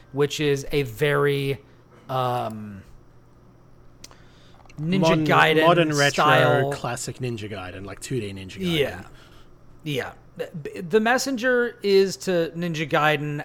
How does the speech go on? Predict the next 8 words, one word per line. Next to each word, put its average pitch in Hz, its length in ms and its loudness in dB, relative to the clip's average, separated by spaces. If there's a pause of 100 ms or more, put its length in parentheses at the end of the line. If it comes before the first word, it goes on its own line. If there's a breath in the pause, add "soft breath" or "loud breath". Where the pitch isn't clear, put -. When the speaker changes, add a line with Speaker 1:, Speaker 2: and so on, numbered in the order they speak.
Speaker 1:
as, 139 640 -2 (840 soft breath)
uh, 127 280 -2
like, 131 140 -8
Shovel 160 400 0
Knight 147 380 0
is 131 520 -4
to, 151 240 -8
like, 123 440 -6